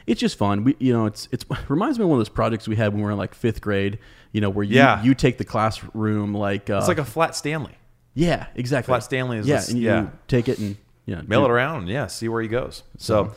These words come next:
Speaker 2: pretty cool. And that was, that was, I mean, that, the, all the pictures were amazing.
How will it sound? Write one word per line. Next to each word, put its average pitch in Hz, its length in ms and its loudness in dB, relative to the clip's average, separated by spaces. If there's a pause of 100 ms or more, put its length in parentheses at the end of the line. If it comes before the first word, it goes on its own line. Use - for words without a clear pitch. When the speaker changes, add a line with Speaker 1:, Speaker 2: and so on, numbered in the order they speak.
(180)
Speaker 2:
pretty 127 160 0
cool. 104 300 2
And 104 100 -2
that 113 100 0
was, 107 180 -4
that 127 200 -2
was, 127 140 -4
I 131 100 -8
mean, 113 200 -2
that, 127 540 -4
the, 123 120 4
all 123 240 6
the 143 60 2
pictures 120 380 -2
were 101 120 0
amazing. 92 480 -4